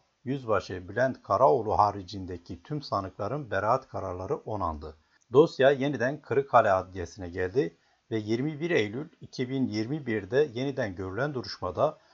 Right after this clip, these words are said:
Yüzbaşı Karaoğlu hakkında tutuklama kararı verildi. Yargılama sürüyor ancak hakkında tutuklama kararı çıkarılan Yüzbaşı Karaoğlu üzerinden aylar geçmesine rağmen hala bulunup tutuklanmadı.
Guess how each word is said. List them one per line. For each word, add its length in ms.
Yüzbaşı 560
Karaoğlu 560
hakkında 420
tutuklama 540
kararı 380
verildi. 460
Yargılama 560
sürüyor 420
ancak 480
hakkında 460
tutuklama 600
kararı 420
çıkarılan 480
Yüzbaşı 580
Karaoğlu 640
üzerinden 540
aylar 320
geçmesine 680
rağmen 440
hala 440
bulunup 380
tutuklanmadı. 760